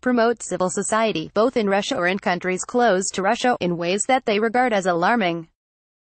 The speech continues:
We might think that we are doing the right thing, spreading our values in various places, but you could certainly understand how Russia might regard that as threatening, and might even view what they did in twenty sixteen as a form of payback. If you want to manipulate politics in Ukraine,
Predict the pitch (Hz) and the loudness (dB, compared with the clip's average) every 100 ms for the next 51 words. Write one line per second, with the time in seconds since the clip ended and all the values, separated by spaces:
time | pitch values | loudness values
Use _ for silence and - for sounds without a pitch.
0 | _ 233 240 285 339 277 277 214 202 214 | _ -2 2 2 0 0 0 2 2 2
1 | 175 160 262 220 175 170 165 - 220 175 | 0 0 0 0 0 0 0 2 0 0
2 | 185 - 226 214 247 196 175 170 185 180 | -4 -4 0 2 2 2 2 2 2 2
3 | 190 196 - 208 185 175 180 - 190 185 | 0 -2 -6 -2 0 2 0 -2 0 0
4 | 185 156 147 - 196 196 254 240 202 - | 0 -4 -6 -2 -2 0 0 0 0 0
5 | 285 262 196 185 208 208 233 254 175 175 | 0 0 0 -2 -2 -2 0 2 0 0
6 | 190 196 196 - 190 247 202 175 190 226 | 2 2 2 0 0 0 -2 0 2 2
7 | 180 170 175 - 202 185 185 180 226 233 | 2 2 0 0 0 0 0 -4 -2 -2
8 | 214 285 269 277 294 226 240 226 226 196 | 2 2 2 0 0 0 0 0 0 0
9 | 285 262 185 - 220 214 - 277 - 262 | 0 0 -2 -2 -2 0 -2 -4 -2 0
10 | 254 247 196 220 220 226 220 226 233 208 | 2 0 0 0 0 0 -2 0 0 2
11 | 185 165 - 220 277 320 294 285 269 202 | 2 2 0 -2 0 0 2 0 0 -2
12 | 185 202 277 202 - - 196 190 214 214 | -2 -2 0 0 0 2 2 2 0 -2
13 | - 175 175 175 220 233 277 | -2 -2 -2 -2 -2 0 0